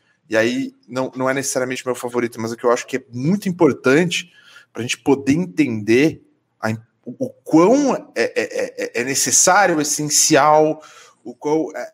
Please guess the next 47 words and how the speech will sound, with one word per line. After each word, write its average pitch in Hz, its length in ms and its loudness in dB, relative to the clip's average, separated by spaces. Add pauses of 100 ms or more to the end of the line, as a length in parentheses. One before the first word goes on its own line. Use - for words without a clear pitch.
é 165 80 0
aquilo, 180 440 -4
né? 143 140 -4
O 131 100 -4
Thiago 131 240 -8
tava 127 160 -4
falando 127 260 -10
agora, 120 160 -2
porra, 147 280 -8
não 135 160 -10
vi 131 160 -10
nenhuma 165 420 -2
obra 165 400 4
da 143 360 0
arte 151 320 0
brasileira 151 720 0
que 175 140 -18
chega 156 320 -4
nesse 175 180 -6
nível. 160 260 -4 (480)
Eu 180 120 4
faço 233 400 0
uma 240 80 0
campanha 214 640 0
há 143 120 0
anos, 151 640 2
eu 123 180 -4
já 135 160 -4
levei 143 380 -2
lá 156 140 4
pra 151 160 0
ponte, 151 480 -6
pro 131 280 -10 (140)
Papo 139 240 0
de 135 140 -2
Rap, 117 340 2
que - 120 -4
é 135 160 4 (220)
Mano 185 260 4
Brown, 170 600 4 (800)
Prêmio 269 360 2
Nobel 226 520 2
da 220 80 2
Literatura 196 680 0
para 202 280 2
Mano 202 180 0
Brown. 170 560 2